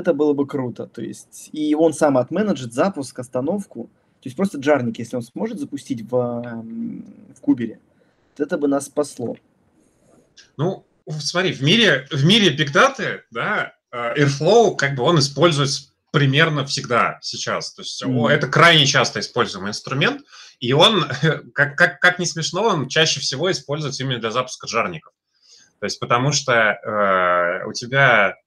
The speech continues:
Speaker 2: в случае Airflow, да, тебе че нужно сделать? Тебе нужно взять таску для Spark, например, да, какой-то там в виде джарника, ее, э, засунуть в Spark Submit, чтобы она там в кластере отработала, собрать результат и с этим что-то дальше сделать. Или запустить там цепочку связанных каких-то тасков.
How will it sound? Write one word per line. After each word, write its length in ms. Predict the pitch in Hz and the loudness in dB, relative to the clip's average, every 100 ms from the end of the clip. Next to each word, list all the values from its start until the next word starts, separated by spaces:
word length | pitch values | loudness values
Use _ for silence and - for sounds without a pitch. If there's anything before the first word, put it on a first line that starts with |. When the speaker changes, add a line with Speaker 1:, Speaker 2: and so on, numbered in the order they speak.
| - | -12
Speaker 2:
в 60 | |
случае 360 | 131 135 131 120 | -4 -4 -2 -4
Airflow, 320 | 131 156 214 | -2 0 2
да, 100 | 131 | 2
тебе 200 | 139 120 | 0 -4
че 140 | 120 135 | -4 -2
нужно 280 | 117 - 92 | -2 -6 -10
сделать? 300 | 107 95 85 | -6 -4 -6
Тебе 200 | 104 110 | -8 -6
нужно 300 | 139 135 113 | -4 -4 -4
взять 260 | 104 127 - | 0 0 4
таску 520 | 240 - 165 120 95 | 4 2 0 0 0
для 280 | 104 123 104 | 2 4 4
Spark, 380 | - 131 123 - 90 _ | 2 -2 -2 -4 -12 _
например, 500 | 110 _ 107 101 85 | -20 _ -16 -10 -6
да, 100 | 104 | -2
какой-то 360 | 156 - 104 - | -2 -4 -6 -12
там 140 | - 90 | -14 -16
в 40 | |
виде 140 | 98 95 | -14 -6
джарника, 520 | 117 107 92 - 92 | 0 0 -2 -14 -12
ее, 460 | 95 151 185 139 104 _ _ _ 110 | -2 4 4 4 0 _ _ _ -4
э, 420 | 101 104 95 98 | 0 2 2 -2
засунуть 420 | 127 139 160 113 - | -2 -4 -2 -4 -2
в 80 | |
Spark 120 | 127 127 - | -4 -2 -4
Submit, 260 | 143 233 294 | -2 -4 -4
чтобы 260 | - 123 | -10 -6
она 120 | 131 | -4
там 160 | 120 - | -4 -6
в 60 | - | -6
кластере 400 | 135 120 - 110 | -4 -4 -6 -6
отработала, 580 | - 127 208 277 185 127 | -4 -4 -2 -2 -2 -2
собрать 460 | - 123 131 - | -4 -2 -2 -2
результат 540 | 117 127 135 214 262 - | -10 -10 -2 0 0 -2
и 200 | 139 165 | -4 -2
с 100 | - | -4
этим 220 | 139 - | -8 -12
что-то 200 | 104 120 | -14 -10
дальше 300 | 104 104 - | -2 -2 -4
сделать. 260 | 95 160 156 | -12 -12 -8
Или 80 | 147 | -4
запустить 440 | 147 139 - 160 | -2 -4 -10 -10
там 140 | 117 104 | -10 -10
цепочку 380 | - 143 139 - | -10 -8 -8 -6
связанных 440 | 120 117 95 - | -2 -2 -4 -14
каких-то 340 | 95 - _ - | -16 -16 _ -10
тасков. 320 | 104 - _ | -8 -8 _